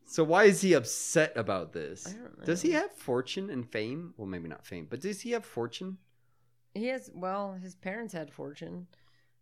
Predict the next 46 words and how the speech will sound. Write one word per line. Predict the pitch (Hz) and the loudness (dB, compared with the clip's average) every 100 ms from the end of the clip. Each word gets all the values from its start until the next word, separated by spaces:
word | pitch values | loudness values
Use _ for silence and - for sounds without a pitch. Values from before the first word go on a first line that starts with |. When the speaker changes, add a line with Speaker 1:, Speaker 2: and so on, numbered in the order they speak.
| - - | -16 -8
Speaker 2:
Did | 170 | -6
they | 170 170 | -2 -2
leave | 156 160 | -2 -6
him | 175 160 | -6 -6
as | 151 | -6
their | 147 139 - | -6 -6 -6
heir | 127 139 180 185 | -10 -10 -10 -12
after | 156 - | -12 -10
they | 147 | -8
murdered | 139 127 127 156 | -8 -8 -8 -10
him? | 175 185 214 _ - - | -10 -12 -14 _ -20 -10
Did | 208 | -4
nobody | 214 202 208 233 254 | 0 2 2 0 0
notice | 220 170 151 170 185 | 0 0 -2 -4 -6
that | - 123 | -6 -6
she | - 175 156 | -4 -6 -4
was | 160 156 | -6 -8
pregnant | - 156 139 160 175 - | -6 -6 -4 -6 -6 -8
and | 143 147 | -8 -6
then | 139 135 139 - | -6 -8 -10 -14
Speaker 1:
<laughs> | _ | _
Speaker 2:
the | - 156 - | 4 4 2
Speaker 1:
And | 160 | 4
Speaker 2:
baby | 233 180 | 6 8
Speaker 1:
then | 165 160 147 | 8 8 6
Speaker 2:
just | 143 - | 4 4
was | 143 123 | 4 4
Speaker 1:
didn't, | 113 151 | 2 0
had | 110 151 | 0 0
Speaker 2:
gone? | 196 | -4
Speaker 1:
no | - 95 | -2 -2
baby. | - 85 95 | -2 -2 0
Speaker 2:
<laughs> | 113 | 0
And | 214 214 185 | -2 -4 -6
they | 180 | -6
just | 185 185 | -8 -6
lived | 165 156 | -6 -4
out | 170 165 | -6 -4
their | 165 156 | -6 -6
lives | 135 127 165 156 | -6 -8 -8 -6
and | 147 139 | -8 -8
died, | 117 113 156 | -12 -10 -10
and | 151 | -8
nobody | 147 143 143 | -10 -10 -12
was | 143 143 | -12 -12
like, | 143 143 | -10 -12